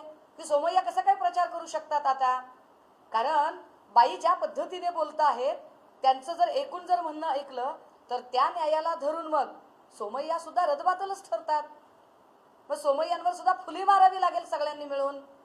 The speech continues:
बाई सोमय्यावर फुली मारणार आहात का?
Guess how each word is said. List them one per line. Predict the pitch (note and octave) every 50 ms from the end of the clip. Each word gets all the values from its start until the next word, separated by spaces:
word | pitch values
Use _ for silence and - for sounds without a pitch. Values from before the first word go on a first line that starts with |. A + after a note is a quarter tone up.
| _ _ _ _ _ - -
बाई | C4+ C4+ C#4 D4+ D#4 D#4+ D#4+
सोमय्यावर | - - C#4 C4+ C4 C#4 C#4 C4+ C4+ C4 C4 B3+ C4 C4+ C#4 C#4 - - B3
फुली | B3 A#3+ C4 C4
मारणार | B3+ B3 A3+ G#3+ G#3+ A3+ A#3 A#3 A3+ -
आहात | F#3+ F#3+ F#3+ G#3+ A3
का? | - - _ - D4+ - -